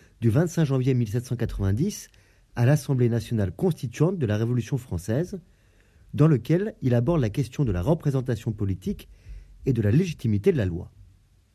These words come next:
Robespierre soutient ici que la loi ne peut être considérée comme l'expression de la volonté générale que si tous les membres de la société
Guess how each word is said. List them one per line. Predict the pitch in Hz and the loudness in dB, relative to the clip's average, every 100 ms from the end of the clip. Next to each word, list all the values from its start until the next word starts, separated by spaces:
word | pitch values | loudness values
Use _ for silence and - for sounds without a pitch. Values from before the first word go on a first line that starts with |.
| _ _ _ _ _ _ _ | _ _ _ _ _ _ _
Robespierre | - 123 127 - 180 214 247 | 2 4 2 0 2 2 0
soutient | - 156 - 139 | -2 -4 2 2
ici | 113 - 233 | 2 -2 -4
que | 135 | -2
la | 113 | 0
loi | 117 151 | 2 2
ne | 135 | 2
peut | 101 113 | 0 -2
être | 104 | -2
considérée | 185 165 - 135 123 117 | -2 -2 0 2 2 0
comme | 98 113 | 0 0
l'expression | 214 - - 139 - - 107 - _ _ _ _ - | 0 -4 -2 -2 -2 -4 -4 -4 _ _ _ _ -2
de | 107 | 2
la | 110 | 2
volonté | 160 165 - 120 | 2 0 0 -2
générale | 107 98 98 165 214 - _ _ _ _ | 0 0 0 -2 -6 -12 _ _ _ _
que | - | 0
si | 120 - | 0 -2
tous | - 247 | -4 0
les | 220 | 4
membres | 143 165 127 | 4 2 0
de | 104 | 0
la | 104 | 0
société | 101 165 - 98 127 139 | 0 -4 -4 -4 -2 -4